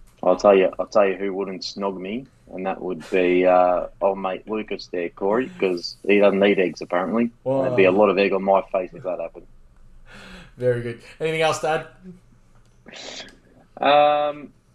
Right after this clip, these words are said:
Speaker 1: no, I just hope people have, you know, enjoyed being back inside the, uh, the home environment this time. You know, no dogs, no, no bins, no trucks. It's been
Speaker 2: Every-,
Speaker 1: good.
Speaker 2: everyone's behaving.
Speaker 1: Everyone's behaving.
Speaker 2: The audio levels are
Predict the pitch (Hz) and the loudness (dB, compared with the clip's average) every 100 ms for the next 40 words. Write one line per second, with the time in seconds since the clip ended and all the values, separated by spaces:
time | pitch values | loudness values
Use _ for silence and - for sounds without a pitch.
0 | _ _ _ _ 170 202 180 185 - - | _ _ _ _ 0 0 0 -6 -14 -12
1 | 135 117 120 107 107 104 87 _ - 110 | -10 -10 -14 -16 -14 -14 -14 _ -14 -12
2 | 95 101 90 98 98 - - 101 98 104 | -10 -12 -6 -2 -2 -4 -4 -2 2 0
3 | - 101 - 107 98 95 107 107 107 107 | 0 -8 0 0 2 0 2 2 2 0
4 | - - 117 120 123 117 123 156 190 - | -6 -6 0 2 4 4 2 2 -2 -8
5 | - - 131 190 127 120 113 - 113 95 | -12 -8 -8 -4 -2 -2 -4 -2 0 2
6 | 117 131 - 117 104 98 _ 110 90 120 | 4 2 2 0 0 -2 _ -8 -4 -4
7 | 143 170 - - - - 120 101 - 156 | -4 -8 -16 -20 -20 -12 -6 -6 -2 -4
8 | - - - - - _ _ - 170 - | -4 -16 -16 -20 -20 _ _ -20 -16 -2
9 | 175 170 196 - 123 120 117 117 117 107 | -2 0 -2 0 -4 -4 -8 -10 -12 -8
10 | 127 127 143 143 _ _ _ - _ _ | -6 -6 -10 -14 _ _ _ -20 _ _
11 | _ _ _ _ _ 147 135 127 117 - | _ _ _ _ _ -2 0 0 -2 -4
12 | 90 82 85 127 135 131 135 127 123 123 | -6 -8 -12 -6 -2 -2 -2 -2 0 -2
13 | 120 117 | -4 -10